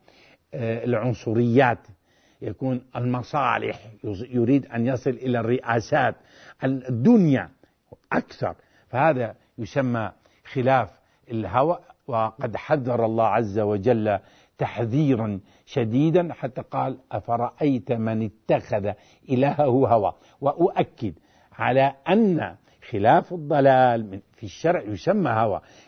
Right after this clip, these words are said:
لكن إنما أردت أن أصطلح هذا الأمر اصطلاحاً، وإلا فلا يخلو ضلال من هوى، ولا يخلو هوى من، من ضلال.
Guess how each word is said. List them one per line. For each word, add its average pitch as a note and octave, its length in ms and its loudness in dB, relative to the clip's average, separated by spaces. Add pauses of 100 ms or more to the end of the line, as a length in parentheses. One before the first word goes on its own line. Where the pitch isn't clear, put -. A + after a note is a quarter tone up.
لكن A#2 300 -6 (100)
إنما A#2+ 500 0 (100)
أردت B2+ 520 -2 (380)
أن A2+ 160 -4 (120)
أصطلح A#2+ 680 -6 (320)
هذا A2 440 2
الأمر A2+ 520 -2 (400)
اصطلاحاً، G#2+ 840 -2 (380)
وإلا A2 560 -2
فلا G2+ 340 -4
يخلو G2+ 720 -4 (320)
ضلال G#2 440 0
من F#2+ 420 -4
هوى، G2+ 520 2 (420)
ولا F#2+ 340 -4
يخلو F#2 640 -4
هوى F2+ 560 -2 (440)
من، F#2 340 -4 (300)
من G2 260 -2
ضلال. F#2 540 0